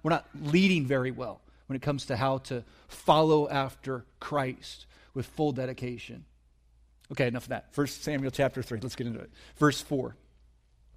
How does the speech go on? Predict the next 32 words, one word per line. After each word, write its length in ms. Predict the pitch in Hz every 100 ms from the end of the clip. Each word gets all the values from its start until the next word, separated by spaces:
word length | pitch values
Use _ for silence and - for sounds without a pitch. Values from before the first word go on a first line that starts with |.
| - - - - - -
Then 140 | 220
the 80 | 254
Lord 280 | 220 220 226
called 280 | 208 214 196
to 80 | 170
Samuel. 500 | 202 190 165 120 104
So 140 | 165
he's 100 | 147
a 60 | 160
young 180 | 208
man. 240 | 175 170 151
He's 300 | 147 131 -
in 260 | 160 165
bed 300 | 156 151 143
and 160 | 135 131
he's 120 | 135
sleeping. 540 | - 165 147 127 120 123 - -
And 120 | 143
Samuel 420 | - 208 247 247
answered, 320 | 247 262 190 135
"Here 200 | 269 269
I 120 | 269
am." 280 | 269 233 - - - _ _
Verse 200 | - 180
five, 320 | - 185 180 165
and 120 | 156
he 80 | 131
ran 280 | 156 254 185
to 160 | 180
Eli 340 | 247 247 90 57 - - _ _ _ _ _ _ _ _ _ _ _ _ _ _ _ _
and 140 | 143
said, 240 | 131 185